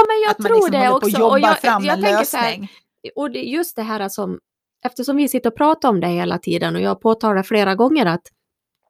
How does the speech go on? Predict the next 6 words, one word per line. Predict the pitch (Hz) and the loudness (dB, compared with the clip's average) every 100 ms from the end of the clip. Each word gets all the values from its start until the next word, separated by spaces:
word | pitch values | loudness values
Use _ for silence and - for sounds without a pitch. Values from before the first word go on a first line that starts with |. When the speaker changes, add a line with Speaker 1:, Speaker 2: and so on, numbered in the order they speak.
| _ - | _ -10
Speaker 1:
jag | 196 175 | 0 4
mår | 190 226 294 | 6 6 6
inte | 196 175 - 180 180 - _ _ _ _ _ - | 4 2 -2 -4 -4 -8 _ _ _ _ _ 6
hundra | 294 240 175 147 175 | 8 8 6 4 0
hela | 180 - 175 165 170 | 0 -2 -2 0 -4
tiden. | - 247 190 - | -4 -2 -2 -2